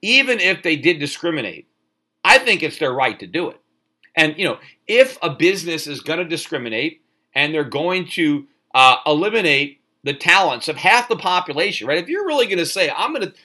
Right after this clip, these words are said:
I'm gonna pay all these qualified, bright, hardworking women, I don't want 'em at all, or I'm only gonna hire 'em if I can pay 'em thirty-five cents on the dollar,"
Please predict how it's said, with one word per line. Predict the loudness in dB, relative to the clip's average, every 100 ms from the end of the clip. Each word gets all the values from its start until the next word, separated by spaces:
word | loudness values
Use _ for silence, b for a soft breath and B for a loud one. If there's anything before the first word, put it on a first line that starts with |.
| b
I'm | -2 0
gonna | -2 -2
pay | 0 2 4
all | 4 2
these | 0 -4
qualified, | -4 2 4 4 2 2 2 2
bright, | 2 2
hardworking | 2 0 0 -2 -6 -6
women, | -4 -2
I | 0 2
don't | 2
want | 2 2
'em | 2
at | 4
all, | 6 6 6 2 b b
or | 4
I'm | 4 4
only | 2
gonna | 2 -2
hire | 4 6 6
'em | 4
if | 2 2
I | 0
can | -2
pay | 0 2 2
'em | 2 -6 _ -2
thirty-five | 0 2 2 2
cents | 0 -4 -6
on |
the | -6
dollar," | 0 2 2 -2